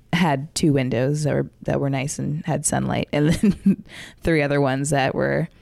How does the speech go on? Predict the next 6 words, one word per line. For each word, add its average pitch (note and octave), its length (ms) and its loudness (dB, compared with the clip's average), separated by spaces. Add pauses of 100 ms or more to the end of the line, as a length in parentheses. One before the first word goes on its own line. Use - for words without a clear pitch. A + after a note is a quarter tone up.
(340)
oddly D3 340 2
shaped - 460 -4 (180)
that - 240 -2 (140)
we C#3+ 260 -2 (340)
filled D3+ 320 0
with D#3 300 -2